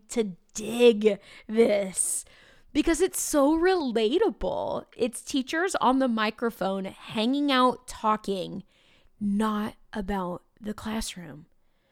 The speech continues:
Because the reality is, we deliver that in other ways. Like,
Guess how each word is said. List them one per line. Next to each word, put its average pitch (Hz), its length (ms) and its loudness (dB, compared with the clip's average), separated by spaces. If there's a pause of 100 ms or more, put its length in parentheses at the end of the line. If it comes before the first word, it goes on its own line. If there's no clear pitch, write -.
(360)
Because 285 180 0
the 311 100 -2
reality 302 540 0
is, - 720 -6 (440)
we 262 300 2
deliver 226 560 -2
that 175 320 -6
in 196 140 -4
other 202 220 -4
ways. 185 280 -4
Like, 185 200 -2